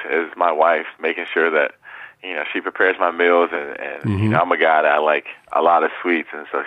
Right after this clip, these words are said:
Speaker 1: she, she kinda keeps me in check
Speaker 2: <laughs>
Speaker 1: and, uh, you know, make sure I get, I go to bed when I'm supposed to. And so for me, at this point, those have been the biggest adjustments as far
Speaker 2: Okay.
Speaker 1: as not staying up late and make sure I get in the proper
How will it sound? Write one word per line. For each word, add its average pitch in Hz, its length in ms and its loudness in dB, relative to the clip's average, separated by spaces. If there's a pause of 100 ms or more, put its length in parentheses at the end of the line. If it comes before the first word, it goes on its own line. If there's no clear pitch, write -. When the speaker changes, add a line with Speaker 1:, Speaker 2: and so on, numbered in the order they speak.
Speaker 1:
she, 73 200 -10 (840)
she 90 100 -4
kinda 104 280 2
keeps 110 340 0
me 98 140 2
in 90 80 -2
check 110 560 0 (100)
Speaker 2:
<laughs> - 100 -20
Speaker 1:
and, - 340 -4 (120)
uh, - 280 -8 (400)
you 76 100 -10
know, 76 140 0
make 82 280 0
sure 82 140 2
I 78 80 2
get, 73 260 -2 (220)
I 80 100 0
go 90 160 2
to 85 100 2
bed 82 220 4
when 78 140 0
I'm 76 160 -2
supposed 76 380 -2
to. 71 180 -6 (400)
And 71 160 -10
so 67 240 0
for 90 80 -2
me, 92 280 0 (100)
at - 160 -2
this 98 180 2
point, 82 220 0
those 87 160 4
have 82 140 -6
been 76 120 0
the 73 80 -10
biggest 80 320 0
adjustments 69 500 -4 (140)
as 65 140 -16
far 67 220 2
Speaker 2:
Okay. 98 100 -10
Speaker 1:
as 107 60 -16 (500)
not 143 240 4
staying 110 240 2
up 92 140 2
late 95 180 4
and 87 80 -4
make 87 160 0
sure 90 160 0
I 87 40 -2
get 80 100 -6
in 73 40 -14
the 78 60 -10
proper 82 480 -2